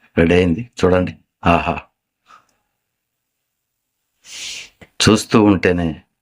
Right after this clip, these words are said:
నోట్లో లాలాజలం ఊరుతూ ఉందండి. ఎప్పుడెప్పుడు ఈ నెయ్యి కారాన్ని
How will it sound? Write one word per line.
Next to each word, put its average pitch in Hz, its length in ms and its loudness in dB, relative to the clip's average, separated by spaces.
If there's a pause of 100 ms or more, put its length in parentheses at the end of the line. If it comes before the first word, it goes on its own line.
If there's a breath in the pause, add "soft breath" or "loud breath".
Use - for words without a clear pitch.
(140)
నోట్లో 101 360 2 (140)
లాలాజలం 92 580 -2 (1800)
ఊరుతూ 92 380 2 (100)
ఉందండి. 87 340 0 (600)
ఎప్పుడెప్పుడు 95 680 0 (680)
ఈ 90 120 4 (240)
నెయ్యి 90 260 2
కారాన్ని 85 420 -2